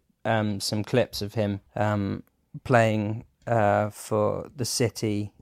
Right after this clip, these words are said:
youth teams, and it, it definitely is his sort of,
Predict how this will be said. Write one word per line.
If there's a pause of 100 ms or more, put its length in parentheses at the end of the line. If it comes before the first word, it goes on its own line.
youth
teams,
and (100)
it,
it
definitely
is
his
sort
of,